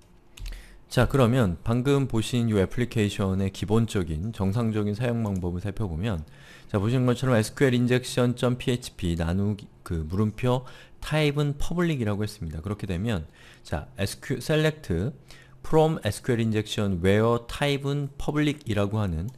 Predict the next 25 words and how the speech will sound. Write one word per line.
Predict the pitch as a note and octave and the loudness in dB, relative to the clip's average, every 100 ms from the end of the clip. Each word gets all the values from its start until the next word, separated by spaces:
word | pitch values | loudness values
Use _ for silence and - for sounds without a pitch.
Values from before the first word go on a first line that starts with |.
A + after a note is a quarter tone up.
| - - - | -16 -14 -8
이 | |
정상적인 | E2 F#2 G#2 A2+ G#2 A2 G#2 | -2 0 0 -2 -2 0 0
에스큐엘이 | F2 - - G2 F2+ | -2 -4 -4 -2 -2
만들어지는데요. | D#2+ D#2+ E2+ E2+ F#2 D#2+ D2 - - - - - | -4 -4 -4 -4 -4 -4 -4 -8 -8 -18 -20 -6
자, | - | 2
여기 | A#2+ C#3 | 4 4
있는 | C#3 B2 | 2 0
이 | B2+ | -2
타입이라고 | - F3 E3+ D#3+ C#3+ B2+ | -2 0 2 0 0 2
되어 | A#2+ | 2
있는 | G#2+ A2 | 2 0
부분에다가 | G#2+ G2+ A2+ G2+ D#2 D#2 G#2+ - - - - - | -2 -2 0 0 -2 -4 -6 -8 -16 -20 -18 -10
어, | D2+ C2 | -8 -2
요렇게 | A2+ D3 D3+ - D#3+ C#3+ | 2 0 -2 -4 0 2
데이터를 | B2+ A2 - A#2 | 2 0 2 0
넣으면 | G#2+ G2+ | 0 -2
어떻게 | F2 G2 | -2 -4
될까요? | E2 - - - - - - - - - - | -4 -6 -20 -20 -20 -18 -18 -20 -20 -20 -14
자, | - D#2+ - - - | -6 -6 -6 -18 -10
보시는 | - F#2+ F#2 | -4 0 0
것처럼 | E2 F#2 A2 C#3 - | -2 0 0 -2 -6
타입은 | - C#3 G2+ E2 G#2 D#2+ E2 - - - - | -2 0 0 0 0 0 -6 -16 -20 -20 -8
퍼블릭, | - C#3+ D3+ D#3+ D#3+ - - | -2 2 4 4 2 -4 -12
콤마, | - C3+ F#2+ F2 D3 - - - - | -4 -2 0 -2 -4 -12 -20 -10 0
오와 | A#2+ C3 D3 D3+ D3+ | 4 6 8 8 4